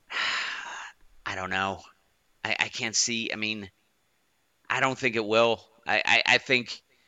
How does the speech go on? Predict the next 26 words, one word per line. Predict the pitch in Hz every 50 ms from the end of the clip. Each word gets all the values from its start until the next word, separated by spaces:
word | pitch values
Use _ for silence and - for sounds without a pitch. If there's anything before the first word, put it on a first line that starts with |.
| _ _ _ _ _ _
I | - - 120
think | - 139 135 127 -
come | - 131 123
kickoff, | 120 - - 120 - - 110 104 - -
we're | 101 98
gonna | 107 104
need | 104 101 101 92
Baltimore. | - 98 98 98 101 101 - 98 98 92 95 92 92 95 98 -
Like | 98 95
I | 107 107
said, | - - 113 107
fifty-five | - - - 117 101 - 110 110 107 95
percent | 104 - - 107 104
of | 104
the | 101 85
early | 85 101 104 107 107 104
action's | 101 101 104 - 104 101 92
on | 95 98 104 107
the | 110
Bills, | 98 110 113 113 117 120 117 110 - - - _ _ _ _ _ _ _
but | - - -
that | 101 101 101
includes, | 101 98 - - - 107 101 101 92 92 90 - - -
you | 92 95
know, | 92 90 87
some | 87 - 92 90 85